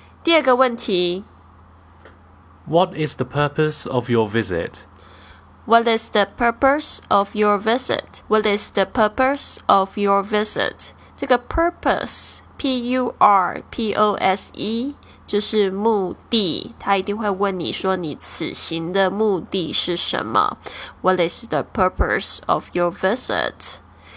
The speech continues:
Speaker 1: 那你可以这样回答，你可以说，"I'm here to visit my relatives." 就是探亲，OK，或者是呢，那个你可以说，“I'm here on business.” I'm here on business,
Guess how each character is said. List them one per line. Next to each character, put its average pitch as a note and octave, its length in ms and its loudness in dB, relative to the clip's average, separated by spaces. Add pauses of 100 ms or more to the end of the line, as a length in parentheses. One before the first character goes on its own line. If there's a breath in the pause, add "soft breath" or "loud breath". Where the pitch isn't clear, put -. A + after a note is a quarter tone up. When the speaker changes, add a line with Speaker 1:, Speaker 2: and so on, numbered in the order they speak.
(200 loud breath)
Speaker 1:
那 D4 100 4
你 C4 120 0
可 C4 120 2
以 B3 80 2
这 C#4 80 0
样 A#3+ 160 4
回 G3+ 180 0
答， F#3 220 6
你 F3+ 120 -6
可 G#3+ 120 -2
以 G3+ 100 2
说， G3+ 460 2 (320 loud breath)
"I'm G3 220 -4
here B3+ 440 0 (160)
to B3+ 60 -2
visit A3 560 -2 (100)
my F#3+ 500 0
relatives." G3 1120 -2 (540 loud breath)
就 A3+ 180 0
是 G#3 480 0 (140)
探 G3 340 0
亲， F#3+ 640 0 (400)
OK， - 400 -4 (220 loud breath)
或 - 120 2
者 - 140 4
是 A#3+ 240 -2
呢， G#3+ 240 2
那 G#3+ 160 -2
个 G3 240 2
你 F#3 140 -4
可 A3+ 140 -2
以 A3 80 2
说， A3 340 2
“I'm G#3+ 220 2
here C#4 580 0
on G#3+ 360 2
business.” A3+ 1000 -2 (500 loud breath)
I'm F#3+ 200 0
here G#3+ 280 2
on G3+ 120 -2
business, G#3 560 -2